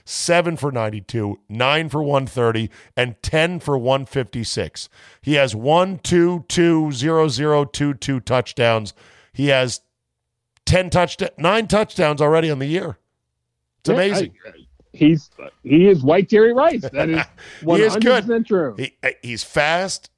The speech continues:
Speaker 1: He's got great hands. He's durable. He's tough. He gets knocked around. And he is, he's hell on wheels, man. Matt Stafford is making beautiful music with him.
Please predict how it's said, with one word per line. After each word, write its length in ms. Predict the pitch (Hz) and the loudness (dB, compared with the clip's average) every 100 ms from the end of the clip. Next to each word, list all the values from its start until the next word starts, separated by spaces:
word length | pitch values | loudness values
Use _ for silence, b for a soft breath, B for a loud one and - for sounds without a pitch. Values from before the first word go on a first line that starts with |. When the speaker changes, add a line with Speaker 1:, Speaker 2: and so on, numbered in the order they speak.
| - | -14
Speaker 1:
He's 160 | 123 | -10
got 220 | 104 120 92 | -4 -4 -4
great 280 | 135 156 | -4 -2
hands. 480 | 151 139 139 143 - - | -2 -2 -4 -6 -10 -12
He's 220 | 113 104 | -12 -12
durable. 560 | - 135 147 143 147 143 | -4 0 2 2 0 -2
He's 220 | 107 - | -6 -10
tough. 360 | - 139 135 | -2 -2 -2
He 60 | - | -4
gets 240 | 101 90 | -12 -10
knocked 340 | 113 123 131 - | -4 -4 -4 -6
around. 540 | 120 120 120 120 120 - _ _ _ _ - | -4 -2 -2 -4 -8 -20 _ _ _ _ -10
And 200 | 104 101 | -8 -6
he 160 | 127 | -4
is, 320 | 127 107 - - | -4 -4 -8 -12
he's 260 | 104 143 | -12 -8
hell 200 | 135 131 | -2 0
on 160 | 143 139 | 0 -2
wheels, 280 | 135 143 123 | -2 -4 -4
man. 220 | 110 107 | -6 -4
Matt 240 | 113 131 | -2 -4
Stafford 400 | - 127 127 127 | -4 -4 -4 -4
is 100 | 117 | -10
making 360 | 95 104 90 85 | -8 -8 -8 -14
beautiful 840 | 73 95 127 135 135 139 131 127 | -14 -10 -6 -6 -4 -6 -8 -12
music 380 | 120 123 113 95 | -12 -12 -14 -14
with 140 | 87 | -16
him. 100 | 76 | -16